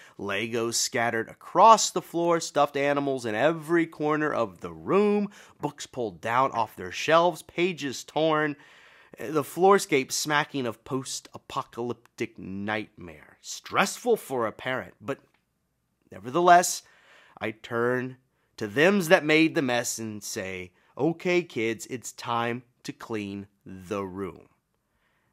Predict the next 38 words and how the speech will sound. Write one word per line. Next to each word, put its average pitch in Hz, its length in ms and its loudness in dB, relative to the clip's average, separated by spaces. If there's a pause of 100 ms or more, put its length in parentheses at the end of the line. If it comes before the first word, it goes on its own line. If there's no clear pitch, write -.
And 175 220 -16
you 226 300 -2
already 208 500 4
know 110 460 0
what 95 180 -8
happens 95 540 -6
next 92 480 -14
if 104 160 -18
you've 92 100 -18
been 127 160 -6
in 127 80 -6
that - 180 -8
position 113 360 -12
before. 107 480 -16 (960)
And, 139 180 -6
and 151 140 -4
to 247 160 0
her 196 260 2
credit, - 480 -8 (640)
my 104 340 -6
five-year-old 156 920 2
today 117 460 -6 (500)
may 135 320 0
pick 165 280 -6
up 139 200 0
a 104 80 -6
few 98 240 -12
Legos 214 580 6
and 127 160 -2
put 160 260 -8
them 147 320 0
in 117 220 -6
the 98 60 -8
bag 147 320 4
that 117 140 -8
holds 160 400 0
them. 107 200 -6
And 127 80 -6